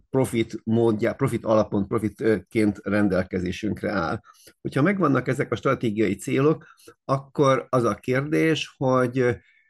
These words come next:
ezeknek a minősége eléri-e azt, hogy ebből azok, akik ebben érintettek, konkrét cselekvési tervet maguk szám-, tudnak a maguk számára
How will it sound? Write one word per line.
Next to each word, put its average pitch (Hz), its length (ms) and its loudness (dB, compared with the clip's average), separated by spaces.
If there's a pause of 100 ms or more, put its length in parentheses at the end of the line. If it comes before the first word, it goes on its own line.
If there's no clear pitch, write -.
(100)
ezeknek 123 480 -2
a 107 420 2 (840)
minősége 135 920 2
eléri-e 120 640 2
azt, 147 400 0 (300)
hogy 127 240 -2
ebből 120 480 2
azok, 120 320 -2
akik 104 240 -10
ebben 104 260 0
érintettek, 127 920 0 (240)
konkrét 113 400 0
cselekvési 104 560 -2
tervet 98 340 0
maguk 101 240 -2
szám-, - 260 -6
tudnak 110 320 -2
a 107 40 -2
maguk 107 180 0
számára 95 540 0